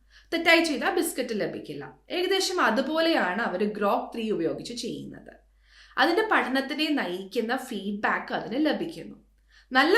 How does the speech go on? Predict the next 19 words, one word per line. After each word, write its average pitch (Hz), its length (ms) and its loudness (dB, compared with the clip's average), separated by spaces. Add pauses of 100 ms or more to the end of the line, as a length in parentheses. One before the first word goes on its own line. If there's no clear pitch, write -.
പ്രതികരണങ്ങൾക്ക് 208 840 0
പ്രോത്സാഹനവും 165 1000 -4
മോശം 247 400 -2
പ്രതികരണങ്ങൾക്ക് 180 1000 -4
നിരുത്സാഹനവും 208 1000 0
നൽകി 131 320 -10 (280)
അതിനെ 214 200 -4
പഠിപ്പിക്കുന്നു. - 640 -6 (800)
സങ്കീർണമായ 392 640 4 (120)
സാഹചര്യങ്ങളിൽ 226 800 -2 (200)
ഉചിതമായ 262 640 -2 (160)
തീരുമാനങ്ങൾ 208 680 -4
എടുക്കാൻ 202 500 -6
അത് 196 160 -8
പഠിക്കുന്നു. - 460 -12 (720)
അതുകൊണ്ട് 381 360 4 (100)
തന്നെ 247 160 -2 (120)
പുതിയ 277 240 0 (100)
സാഹചര്യങ്ങളോട് 208 800 -2